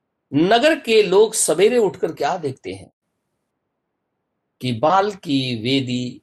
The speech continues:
गिरी पड़ी है और उसके पास की असेरा कटी पड़ी है और दूसरा बैल बनाई हुई वेदी पर चढ़ाया हुआ है। तब वे आपस में कहने लगे,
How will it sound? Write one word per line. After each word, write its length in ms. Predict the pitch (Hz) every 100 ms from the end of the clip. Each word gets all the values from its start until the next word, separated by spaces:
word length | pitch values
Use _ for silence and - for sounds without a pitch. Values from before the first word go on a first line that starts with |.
| _
गिरी 460 | - - 120 139 175
पड़ी 380 | 160 95 85 92
है 220 | 80 - _ _ _ _ _ _ _ _ _ _ _
और 220 | 143 170
उसके 500 | 185 233 240 - 240
पास 520 | 233 - 170 202 196 -
की 340 | 165 156 165 -
असेरा 680 | 127 - 156 160 151 110 101 -
कटी 300 | 147 208 202
पड़ी 360 | - 98 85
है 260 | 92 71 - _ _ _ _ _ _ _
और 220 | 123 135
दूसरा 600 | 120 156 226 226 233 233
बैल 480 | 202 135 151 165 160 -
बनाई 520 | 101 123 147 165 190
हुई 360 | 143 131 120 107
वेदी 340 | 123 143 156
पर 340 | 151 117 107 131 _ _ _ _ -
चढ़ाया 440 | 156 151 170 170
हुआ 280 | 139 101 67
है। 180 | - 50 _ _ _ _ _ _ _ _ _ _ _
तब 140 | 190
वे 120 | 214 214
आपस 460 | 156 220 254 240
में 160 | 185 160
कहने 260 | 139 123
लगे, 400 | 104 101 135 196